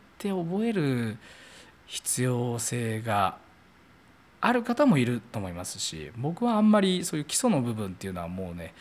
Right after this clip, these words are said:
理-、理詰めでどんどん詰めていきたいので、あんまああやって見てる、見てるだけっていうのはね、苦手なんですよね。なんかもっとこう、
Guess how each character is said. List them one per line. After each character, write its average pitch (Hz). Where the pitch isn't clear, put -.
理-、 127
理 131
詰 170
め 226
で 226
ど 208
ん 214
ど 113
ん 101
詰 -
め 139
て 107
い 101
き -
た 104
い 92
の 87
で、 85
あ 165
ん 190
ま 190
あ -
あ -
や 180
っ -
て 180
見 202
て 247
る、 110
見 165
て 214
る 131
だ 107
け 117
っ -
て 110
い -
う -
の 92
は 90
ね、 90
苦 107
手 196
な 214
ん 139
で 107
す -
よ 80
ね。 98
な 151
ん -
か 139
も 165
っ 185
と 120
こ 90
う、 -